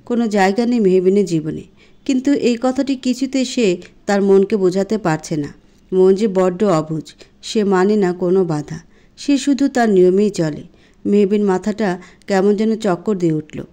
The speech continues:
শরীরে তেমন জোর পাচ্ছে না। গ্লাসের পানিটুকু নিয়ে ডক্টরের দেওয়া ওষুধ বের করে খেয়ে ফেলল। মেহবিন তার মায়ের ছবিটা বের করে শক্ত করে জড়িয়ে ধরে বলে,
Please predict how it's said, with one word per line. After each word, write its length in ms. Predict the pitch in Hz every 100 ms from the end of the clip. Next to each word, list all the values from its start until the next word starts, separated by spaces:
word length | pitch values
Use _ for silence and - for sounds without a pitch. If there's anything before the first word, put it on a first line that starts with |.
| _ _ _ -
শরীরে 420 | - 240 247 262
তেমন 340 | 233 220 226
জোর 240 | 196 190 196
পাচ্ছে 400 | 175 165 - 160
না। 220 | 143 156 -
গ্লাসের 440 | 190 175 170 196 190
পানিটুকু 560 | 180 190 190 220 226
নিয়ে 300 | 208 214 196 190 - -
ডক্টরের 540 | 190 185 185 202 202 190
দেওয়া 340 | 196 196 202 -
ওষুধ 400 | - 170 - 196
বের 280 | 180 180 180
করে 200 | 196 202
খেয়ে 280 | - 196 190
ফেলল। 360 | 202 151 143 - _ - _ _
মেহবিন 440 | 226 247 240 247 233
তার 240 | 226 208 214 - -
মায়ের 300 | 180 175 180
ছবিটা 440 | 190 185 190 196
বের 280 | 185 180 180
করে 180 | 214 208
শক্ত 420 | - 190 180 226
করে 260 | 226 226 214
জড়িয়ে 320 | 196 196 220
ধরে 240 | 233 247
বলে, 320 | 247 247 202